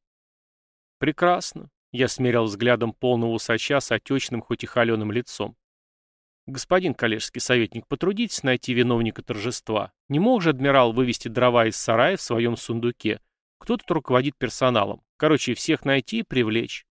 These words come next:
Организуйте найм прислуги. Никаких китайцев или японцев, только наши.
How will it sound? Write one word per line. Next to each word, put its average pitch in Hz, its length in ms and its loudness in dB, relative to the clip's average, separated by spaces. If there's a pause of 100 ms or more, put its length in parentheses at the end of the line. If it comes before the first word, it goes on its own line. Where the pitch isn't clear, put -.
Организуйте 143 680 0
найм 139 240 0
прислуги. 113 680 -4 (400)
Никаких 151 480 0
китайцев 143 600 0
или 120 140 0
японцев, 117 560 -2
только 190 280 0
наши. 120 460 -2